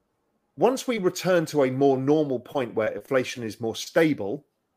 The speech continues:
that disappears as a factor. So then everything gets judged on its own merits.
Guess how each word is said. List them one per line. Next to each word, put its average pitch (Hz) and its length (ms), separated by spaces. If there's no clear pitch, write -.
that 147 240
disappears 139 540
as 107 80
a 117 40
factor. - 600
So - 120
then 139 140
everything 139 300
gets 135 180
judged 123 300
on 110 80
its 113 140
own 104 180
merits. - 500